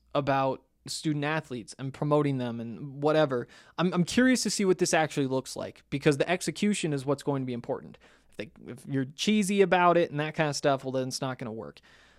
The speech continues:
But I do like that the focus is on this kind of stuff. And I do think that, you know, there's,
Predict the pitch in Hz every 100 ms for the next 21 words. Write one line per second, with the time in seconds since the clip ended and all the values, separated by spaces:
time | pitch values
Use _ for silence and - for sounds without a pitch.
0 | - 151 - 196 170 - 160 143 185 180
1 | 165 156 - 143 127 - _ _ _ -
2 | 143 - - 202 - 156 139 - - _
3 | _ _ - 151 147 135 - - 226 196
4 | 135 131 - 135 120 113 - 104 - -
5 | _ 151 156 156 143 202 196 165 143 -
6 | 131 123 - _ _ _ _ _ _ _
7 | _ _ - _ _ _ _ _ _ 165
8 | 156 151 160 175 -